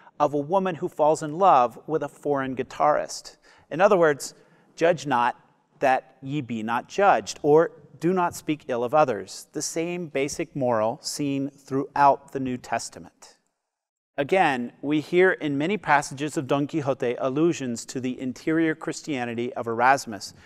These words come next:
You, reader, reform yourself. Stop imposing your orthodoxy on others. With this moral in mind, there's another irony here. Vicente is a kind of negative parody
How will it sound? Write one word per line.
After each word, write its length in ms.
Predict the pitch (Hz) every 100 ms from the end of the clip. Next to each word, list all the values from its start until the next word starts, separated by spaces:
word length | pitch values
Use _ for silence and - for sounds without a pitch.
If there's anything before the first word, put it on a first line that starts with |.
| -
You, 480 | 135 170 185 120 98 _ _
reader, 560 | - 156 180 123 98 - - _
reform 500 | 147 - - 180 180
yourself. 800 | 156 135 - - 165 80 - _ _ _
Stop 400 | - - 147 -
imposing 560 | 196 - 165 156 151 143
your 220 | 135 131
orthodoxy 800 | - 160 - 120 95 - - 110 127
on 180 | 120 -
others. 640 | 156 143 104 - - - _ _ _ _ _
With 160 | 151 151
this 220 | 208 -
moral 260 | 196 185 160
in 100 | 156
mind, 360 | 185 151 139 - - 147
there's 160 | 139
another 280 | 165 214 196
irony 360 | 135 123 117 107
here. 260 | 110 101 _ _ _
Vicente 760 | 131 135 202 208 - 120 110 - _ _ _ -
is 140 | 143
a 80 | 151
kind 300 | - 151 143
of 100 | 120
negative 440 | 139 165 185 185 -
parody 580 | 170 180 135 104 101